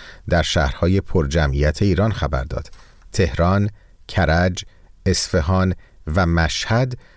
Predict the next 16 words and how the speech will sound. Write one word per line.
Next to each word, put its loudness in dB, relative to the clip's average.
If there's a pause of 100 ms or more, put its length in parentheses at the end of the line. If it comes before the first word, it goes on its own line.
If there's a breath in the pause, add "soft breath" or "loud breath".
(160 loud breath)
از 2
جمله 2
شهرهایی 0
هستند 0
که -2
بر 2
پایه 0
پیشبینی 0
سازمان 0
هواشناسی 0 (380 loud breath)
تا 2
روز 2
جمعه، 0 (260 soft breath)
سیوم 0
آذر 2
ماه، 2